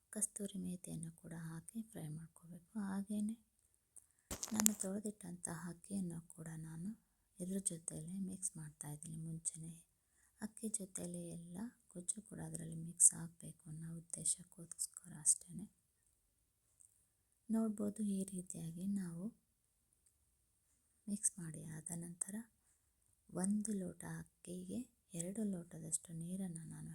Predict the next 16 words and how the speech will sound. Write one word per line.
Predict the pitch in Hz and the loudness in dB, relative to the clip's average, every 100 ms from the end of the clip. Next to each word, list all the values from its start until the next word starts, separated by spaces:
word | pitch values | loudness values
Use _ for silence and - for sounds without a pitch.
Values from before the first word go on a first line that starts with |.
| 175 | -6
ಆ್ಯಡ್ | 180 175 | -8 -6
ಮಾಡ್ತಾ | 175 160 - 151 | -6 -6 -6 -6
ಇದ್ದಿರೋದನ್ನ | 151 147 156 156 151 156 190 247 _ _ _ _ _ _ _ _ _ 240 | -4 -2 -4 -4 -10 -6 -6 -6 _ _ _ _ _ _ _ _ _ 2
ಈ | 233 | 4
ರೀತಿ | 220 208 185 175 | 4 0 -4 -4
ಆ್ಯಡ್ | 175 170 175 | -4 -8 -8
ಮಾಡ್ಬೇಕು. | 156 160 151 156 151 - 196 _ _ _ _ _ _ 180 | -10 -10 -10 -12 -14 -12 -14 _ _ _ _ _ _ -8
ಜೊತೆಲಿ | 165 160 160 160 | -8 -6 -8 -6
ಮೇಲೆ | 160 156 151 156 | -6 -8 -10 -8
ಒಂದಿಷ್ಟು | 156 156 160 - - 202 226 _ _ _ _ _ - | -8 -6 2 2 2 -6 -8 _ _ _ _ _ -10
ಕೊತ್ತಂಬರಿ | 185 190 214 196 180 | -10 -6 -2 12 12
ಸೊಪ್ಪನ್ನು | 180 - 170 160 | 12 12 -8 -8
ಕೂಡ | - 160 160 | -6 -6 -6
ಆ್ಯಡ್ | 160 165 170 | -6 -6 -4
ಮಾಡ್ಬೋದು. | 170 156 151 156 147 175 185 _ _ _ _ _ _ 202 | -4 -6 -8 -12 -12 -14 -18 _ _ _ _ _ _ -4
ಹಾಗೇನೆ | 190 180 175 156 151 165 | -2 -2 -6 -10 -6 -6